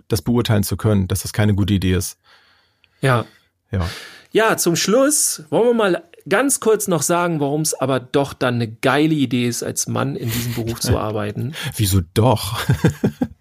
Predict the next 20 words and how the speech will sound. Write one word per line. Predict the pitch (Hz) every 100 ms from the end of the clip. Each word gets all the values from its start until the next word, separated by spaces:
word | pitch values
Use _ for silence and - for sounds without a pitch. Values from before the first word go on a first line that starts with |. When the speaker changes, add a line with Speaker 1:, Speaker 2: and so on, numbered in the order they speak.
| - -
Speaker 1:
Ja, |
trotz | - - - 165
der | - 98
Speaker 2:
Generalverdacht | 131 123 131 151 107 98 127 113
Speaker 1:
ganzen | 101
Speaker 2:
hin | 139
Speaker 1:
Dinge. | 151
Speaker 2:
und | 127
her. | 127 123 110 139 - -
Speaker 1:
Ja, | 104
ja, | 107
ja. | 101 101 - _ - - - - - -
Doch. | 101 98 - _ _ _ _ _ _ _ _ -
Ja, | 107 107
natürlich. | 117 107 101 110 - _ _ _ _ _ _ -
Speaker 2:
Jens, | - 127 135
warum | - 117 107
arbeitest | 117 127 113 110 -
du | 151 135
gerne? | 120 117 113 117 113